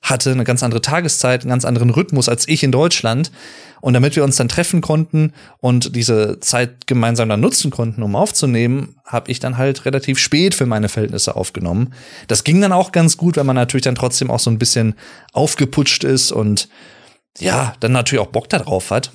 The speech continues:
Und man muss sich ja nicht dazu zwingen. Aber es war halt schon anders. Also es ist, die Konzentration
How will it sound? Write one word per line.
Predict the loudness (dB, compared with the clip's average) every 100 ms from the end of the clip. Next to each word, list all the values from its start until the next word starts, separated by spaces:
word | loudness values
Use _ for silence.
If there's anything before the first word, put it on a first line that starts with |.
| -14 -4
Und | -4 -4 -8 -12
man | -6 -2
muss | -2 -2
sich | -2
ja |
nicht | -2 -2
dazu | -6 -4
zwingen. | -2 0 2 2 0 -10 -20 -20 -20 _ _ _ _ -6
Aber | -2
es | 0
war | 0 0
halt | 0 0
schon | 2 2 2 -2 _ _ _ _ _ _ _ _ _ _ _ _ 0
anders. | 2 2 0 -4 -2
Also | 2 2
es | 2 2
ist, | 0 0 -4 -18 -20 _ _ _ _ _ _ -16
die | -4 -2
Konzentration | 0 0 2 0 0 4 4 4 4